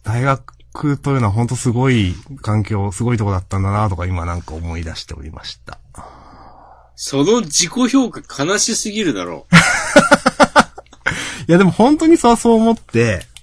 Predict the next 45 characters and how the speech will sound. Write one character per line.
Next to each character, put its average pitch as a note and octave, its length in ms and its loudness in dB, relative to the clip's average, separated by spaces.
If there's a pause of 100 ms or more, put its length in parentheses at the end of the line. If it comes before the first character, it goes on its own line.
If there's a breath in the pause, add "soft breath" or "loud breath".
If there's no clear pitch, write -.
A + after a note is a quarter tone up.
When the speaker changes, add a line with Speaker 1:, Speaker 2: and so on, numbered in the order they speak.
(280)
Speaker 2:
う B2 40 -10
ん。 G2 180 -6
Speaker 1:
い - 40 -10
や、 D3 120 0
だ F#3+ 140 4
か F#3 100 0
ら、 C#3+ 380 4 (1160)
本 C4 180 2
当 D4 240 -2
に D4+ 140 2
そ G3 120 0
の、 D3+ 320 2 (760)
ね、 C#3+ 260 -4 (120)
大 C#3+ 160 0
学 E3 240 0
に B2+ 140 2
行 - 60 -8
く C3+ 100 -2
前 D#3+ 300 2
と G#2 200 -2
後 A2+ 240 -4
の、 F#2+ 420 -4
こ - 180 -6
の A2+ 220 0
人 D#3 260 4
生 A2+ 220 -2
の G2+ 120 0
濃 B2 220 2
度 F#2+ 140 -2
と G2 120 -6
い G2 100 -2
う F#2+ 80 -4
か、 F2+ 80 -8
や F#2+ 120 -2
っ - 100 -10
て A#2+ 100 -4
い - 20 0
る B2+ 100 0
こ C3+ 80 -4
と A#2 60 -2
を G2 40 -4
考 A2 300 -2
え G2+ 60 -2
た E2 120 -6
ら、 E2+ 300 -6